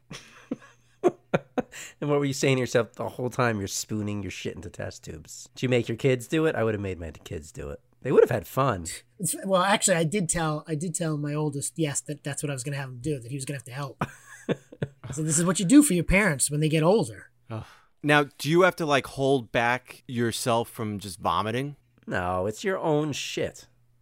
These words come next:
Speaker 3: It's, it doesn't matter if it's your own shit. If you're fucking spooning that out of a bucket, I don't care if it's my own shit or not, that's, like, nauseating.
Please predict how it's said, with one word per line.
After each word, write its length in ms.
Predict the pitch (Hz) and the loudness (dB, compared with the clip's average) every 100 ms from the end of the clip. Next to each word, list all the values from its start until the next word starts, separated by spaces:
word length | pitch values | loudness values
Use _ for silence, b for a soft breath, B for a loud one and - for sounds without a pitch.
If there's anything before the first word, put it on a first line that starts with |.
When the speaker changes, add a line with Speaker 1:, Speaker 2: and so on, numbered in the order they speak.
| _ - | _ -10
Speaker 3:
It's, 220 | 165 - | -6 -4
it 100 | 190 196 | 0 4
doesn't 200 | 160 139 | 4 6
matter 320 | 143 233 165 | 6 6 4
if 120 | - | 0
it's 140 | - | -2
your 100 | 139 | 2
own 100 | 135 | 2
shit. 260 | 127 - 208 | 2 4 4
If 140 | 127 | 4
you're 120 | 170 180 | 2 2
fucking 420 | - 196 175 143 | 2 0 0 -2
spooning 720 | - - - 190 202 208 196 | -2 -2 -2 2 4 4 4
that 240 | 175 170 - | 4 2 2
out 160 | 147 156 | 2 4
of 80 | 123 | 2
a 80 | |
bucket, 420 | 101 160 190 113 95 | 4 4 4 2 2
I 60 | 135 | 2
don't 120 | 170 | 4
care 160 | 151 | 2
if 60 | 127 | 2
it's 80 | 113 | 2
my 80 | 135 | 0
own 120 | 131 | 0
shit 180 | - 131 | -2 -2
or 80 | 101 | 0
not, 420 | 120 190 107 92 _ _ _ _ - | 4 4 4 2 _ _ _ _ 6
that's, 220 | 151 170 | 6 6
like, 240 | 170 - | 0 -2
nauseating. 840 | 143 139 170 233 120 87 76 73 78 | -4 0 2 0 -2 -4 -6 -8 -12